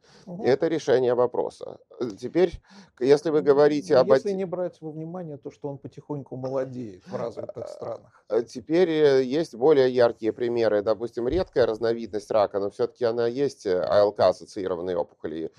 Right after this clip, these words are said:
Speaker 2: рос
Speaker 1: А.
Speaker 2: ассоциированные опухоли. Была продолжительность жизни, как для всех, меньше года, а сейчас она девяносто месяцев.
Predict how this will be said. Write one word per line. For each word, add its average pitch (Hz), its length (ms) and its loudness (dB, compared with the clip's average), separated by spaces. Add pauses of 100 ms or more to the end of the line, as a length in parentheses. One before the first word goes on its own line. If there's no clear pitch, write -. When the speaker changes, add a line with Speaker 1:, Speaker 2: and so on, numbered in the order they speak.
(220)
Speaker 2:
рос 110 280 2 (140)
Speaker 1:
А. 120 180 -10
Speaker 2:
ассоциированные 98 420 -2
опухоли. 85 400 -6 (360)
Была 117 340 4
продолжительность 123 680 0
жизни, 123 260 -6
как 113 220 -4
для 120 140 2
всех, 156 320 -2
меньше 107 320 -4
года, 120 400 2 (500)
а 101 160 0
сейчас 135 520 0
она 113 360 0 (240)
девяносто 110 640 0
месяцев. 82 540 -8